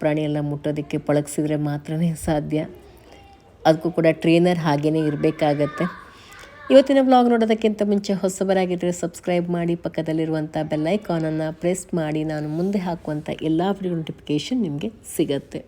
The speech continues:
ಇಲ್ಲಿ ಮೂರು ಸೀ ಲಯನ್ ಇದೆ. ಚಿಕ್ಕದಕ್ಕೆ ಈಗ ರಿಂಗ್ ಹಾಕ್ತಾರೆ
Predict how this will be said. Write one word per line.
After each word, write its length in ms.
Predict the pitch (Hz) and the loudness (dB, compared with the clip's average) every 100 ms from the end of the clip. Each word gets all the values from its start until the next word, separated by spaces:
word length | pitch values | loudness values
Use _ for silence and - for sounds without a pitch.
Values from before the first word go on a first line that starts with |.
| - - _ _ - | -20 -20 _ _ -2
ಇಲ್ಲಿ 200 | 196 202 185 | 0 0 0
ಮೂರು 240 | 190 208 220 - | 0 0 -2 -4
ಸೀ 100 | 185 | -4
ಲಯನ್ 260 | 160 156 160 143 | -4 -4 -6 -4
ಇದೆ. 140 | 143 185 - | -4 -6 -4
ಚಿಕ್ಕದಕ್ಕೆ 560 | 196 190 214 190 175 175 160 | -6 -4 -4 -4 -4 -4 0
ಈಗ 60 | 180 156 | 0 0
ರಿಂಗ್ 220 | 175 190 165 | 0 0 0
ಹಾಕ್ತಾರೆ 420 | 147 - 143 143 | -2 -6 -4 -2